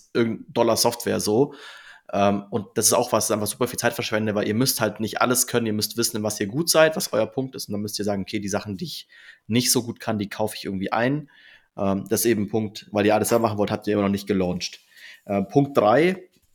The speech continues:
ganz klassische Ablenkung, ob das jetzt Hacker News ist, World of Warcraft und so weiter und so fort, ob ihr irgendwie sagt, okay,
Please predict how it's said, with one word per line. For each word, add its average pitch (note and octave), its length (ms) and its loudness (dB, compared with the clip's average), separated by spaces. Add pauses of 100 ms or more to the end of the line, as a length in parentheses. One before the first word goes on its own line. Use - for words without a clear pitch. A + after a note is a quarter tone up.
(140)
ganz G#2 300 -2
klassische G#2+ 800 -4
Ablenkung, A2+ 540 0
ob G#2 100 -6
das G#2 100 -4
jetzt G#2+ 160 -6
Hacker A#2 180 0
News G#2 220 -2
ist, - 240 -4
World G#2+ 140 2
of G2+ 100 -4
Warcraft G#2+ 560 -2 (160)
und B2 180 2
so - 80 -4
weiter G#2+ 280 2
und F#2+ 60 -4
so G2+ 60 -4
fort, A2+ 320 0
ob A2+ 140 -4
ihr G#2 60 0
irgendwie G#2 160 -2
sagt, G#2 120 -12
okay, G#2+ 260 -2